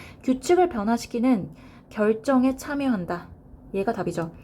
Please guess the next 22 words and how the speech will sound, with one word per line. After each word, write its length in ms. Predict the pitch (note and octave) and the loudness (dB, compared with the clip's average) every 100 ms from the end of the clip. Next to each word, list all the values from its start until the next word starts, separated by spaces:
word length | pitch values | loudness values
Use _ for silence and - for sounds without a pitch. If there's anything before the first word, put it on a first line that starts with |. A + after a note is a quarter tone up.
| - - | -20 -6
규칙을 440 | C4 - F4+ F4+ | -4 2 4 4
변화시킬 460 | C#4 G#3+ A#3+ - B3+ | 4 0 0 0 -2
수 100 | A#3+ | -2
있다라는 440 | F#3 G#3+ G3+ F#3+ | -2 -2 -2 -2
건 120 | G3 | -2
뭐죠? 360 | E3 D#3 B3 D4 | -2 0 -2 -2
자신의 440 | - F#3+ G3+ C4 | -6 -8 2 2
목소리, 380 | G#3 F3+ F#3+ F3+ | 2 0 -4 -4
즉 200 | F3 G#3 | -4 -4
의견을 400 | - A3 B3+ C4 | -2 0 4 4
낸다는 360 | F3+ E3+ F#3+ F#3+ | 4 -2 -4 -4
거니까 480 | F3+ E3 E3 A3 F3 - - | -6 -6 -4 -4 -4 -10 -10
민주주의적인 800 | - A#3 B3+ D4+ D4 C4 B3+ B3+ | 0 2 2 2 0 2 2 2
의사결정에 540 | G3+ A3+ G#3+ G#3 G3+ G3 | 0 0 -2 -2 -6 -4
따라서 360 | F3 F3 C4 | -4 -2 -4
참여한다. 580 | C4 D4 C#4+ A3+ F3 E3 - - - | -4 -4 0 0 -2 -8 -12 -12 -6
얘가 220 | F#3 A3 | -2 -2
답의 320 | F3 F3+ F3+ - - | -2 -6 -6 -10 -8
근거가 360 | A3+ G#3 G3+ | -2 0 0
될 120 | F#3 | -2
수가 160 | F3 F3+ | -4 -6
있겠죠. 340 | F3 D#3 E3 | -6 -6 -8